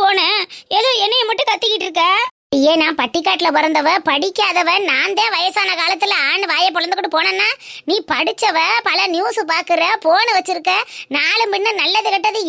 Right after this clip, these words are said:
எல்லாம் தெரிஞ்சிருந்தும் இப்படி ஏமாந்துட்டு இருந்தீங்க. என்னடி உன்னைய சொல்ல? அதனால தானடி கட்டுன புருஷனே உன்னைய எவ்வளையோ குட்டி கொண்டு வந்து வச்சுக்கிட்டு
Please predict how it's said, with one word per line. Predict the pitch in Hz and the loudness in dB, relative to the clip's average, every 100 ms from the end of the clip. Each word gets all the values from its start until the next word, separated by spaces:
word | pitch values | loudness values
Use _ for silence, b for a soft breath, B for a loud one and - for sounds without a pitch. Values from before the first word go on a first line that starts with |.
| 330 | 0
எல்லாம் | 403 453 359 | 0 -2 0
தெரிஞ்சிருந்தும் | 370 453 466 440 415 466 | 0 0 -2 0 0 -2
இப்படி | 349 427 359 392 | -2 -4 0 0
ஏமாந்துட்டு | 427 403 339 381 | 0 0 -2 -4
இருந்தீங்க. | 349 349 392 349 330 | -4 -2 -2 0 0
என்னடி | 403 453 480 | 0 0 0
உன்னைய | 440 403 415 349 | 0 -2 -2 0
சொல்ல? | 392 453 - B B - 294 | 2 2 0 B B -6 -2
அதனால | 427 453 415 | 0 0 0
தானடி | 427 453 427 | 0 -2 -4
கட்டுன | 285 403 453 359 | -4 -2 -2 -2
புருஷனே | 370 440 440 403 | -2 0 2 2
உன்னைய | 403 415 359 | 0 -2 -2
எவ்வளையோ | 349 415 440 427 | 0 0 0 -2
குட்டி | 370 | -2
கொண்டு | 403 392 | -2 0
வந்து | 359 | -2
வச்சுக்கிட்டு | 359 359 381 | -2 -6 -2